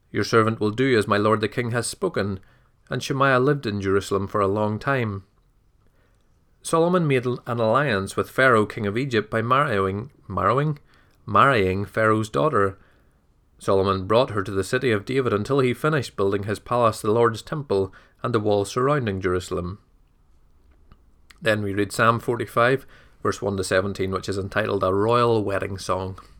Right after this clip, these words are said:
My heart is moved by a noble theme as I recite my verses to the king. My tongue is the pen of a skillful writer.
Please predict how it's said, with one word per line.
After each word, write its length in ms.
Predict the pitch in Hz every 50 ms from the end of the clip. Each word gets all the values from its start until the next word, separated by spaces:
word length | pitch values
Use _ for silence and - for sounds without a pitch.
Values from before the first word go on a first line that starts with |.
| - - - - - - - _ - - - - - - - - - _ _ _ - - _ _ _ _ _ _ _ _ _ _ -
My 140 | 123 127 120
heart 240 | 107 151 165 180 180
is 140 | 170 143
moved 280 | 135 123 120 117 113 113
by 200 | - 107 101 98
a 60 | 95
noble 400 | 98 104 123 139 143 139 135 120
theme 340 | - - - 101 95 90 90
as 120 | 92 92
I 60 | 113 113
recite 440 | 113 110 101 - - 147 160 160 -
my 140 | 104 95 98
verses 340 | 104 104 95 - 113 101 -
to 100 | - 110
the 100 | 113 113
king. 360 | - 139 147 147 127 117 110 - - _ _ _ _ _ _ _ _ _ _ _
My 120 | - 95 95
tongue 240 | - - 107 107
is 120 | 107 101 104
the 80 | 104
pen 340 | - - - 151 139 131 127
of 100 | 117 104
a 40 | 107
skillful 560 | - - - - 143 139 123 - - 123 117
writer. 480 | 113 131 147 160 - 104 95 92 95